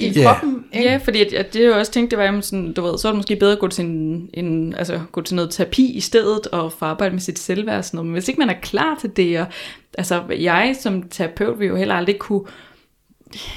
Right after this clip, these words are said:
Speaker 3: give, sidde og give ham komplimenter for, hvor, øh, flot han er og sådan noget.
Speaker 1: Han
Speaker 3: Altså
Speaker 1: skulle også stadigvæk betale dig tusind kroner i timen, før du skulle sidde og sige det jo.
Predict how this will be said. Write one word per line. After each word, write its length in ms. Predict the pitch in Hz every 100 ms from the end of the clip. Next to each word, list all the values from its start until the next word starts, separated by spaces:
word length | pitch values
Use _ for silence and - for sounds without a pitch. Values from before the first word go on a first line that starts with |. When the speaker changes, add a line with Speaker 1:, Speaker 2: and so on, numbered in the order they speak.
| - -
Speaker 3:
give, 160 | - 190
sidde 280 | - 220 226
og 60 |
give 160 | 226 160
ham 240 | 175 220
komplimenter 640 | - 202 190 175 175 202 202
for, 260 | - 185
hvor, 340 | 190 185 185 - - - - _
øh, 100 | - 185
flot 440 | - - 196 214
han 200 | - 190
er 240 | 143 180 202
og 220 | - 185
sådan 240 | - 190
noget. 240 | 170 165 165
Speaker 1:
Han 100 | 190
Speaker 3:
Altså 120 | 226
Speaker 1:
skulle 160 | 180
også 120 | 202 -
stadigvæk 300 | 294 202 190
betale 320 | 180 185 165
dig 220 | 185 285
tusind 300 | - 233 214
kroner 300 | 196 196 190
i 40 | 175
timen, 260 | 185 170
før 140 | 175 160
du 120 | 233
skulle 200 | 302 247
sidde 160 | - 151
og 60 |
sige 180 | 151 165
det 200 | 156
jo. 80 | 247